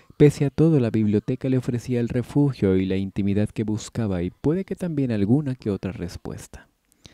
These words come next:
El bibliotecario jefe no estaba en su pequeño despacho,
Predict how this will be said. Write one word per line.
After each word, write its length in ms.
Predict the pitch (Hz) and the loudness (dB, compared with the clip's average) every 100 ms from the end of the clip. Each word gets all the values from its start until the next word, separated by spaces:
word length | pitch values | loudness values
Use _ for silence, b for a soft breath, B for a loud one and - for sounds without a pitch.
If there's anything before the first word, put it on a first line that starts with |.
| b b b b | b b b b
El 140 | - 143 | -4 -2
bibliotecario 840 | 143 135 139 131 131 - 151 156 | 0 2 2 2 -2 0 2 2
jefe 340 | - 151 127 | 2 0 0
no 120 | 110 107 | 0 0
estaba 360 | 110 127 131 | -2 -6 -4
en 100 | 123 | -4
su 140 | - 123 | -2 -2
pequeño 360 | 123 120 117 | -2 0 0
despacho, 640 | 110 - - 135 - 107 | 0 -6 -8 -10 -10 -16